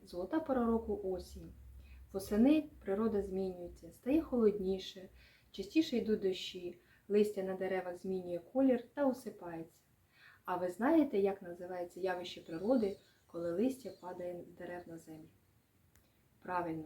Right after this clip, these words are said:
листопад. І сьогодні я пропоную вам зліпити різнобарвний та яскравий листопад. Для роботи нам потрібен пластилін,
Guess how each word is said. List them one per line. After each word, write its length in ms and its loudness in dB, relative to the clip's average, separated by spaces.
листопад. 640 -4
І 40 -16
сьогодні 480 0
я 100 -6
пропоную 520 -10
вам 160 -10
зліпити 640 -6
різнобарвний 760 -6
та 160 -14
яскравий 580 -8
листопад. 480 -16
Для 160 0
роботи 360 4
нам 220 -8
потрібен 400 -8
пластилін, 760 0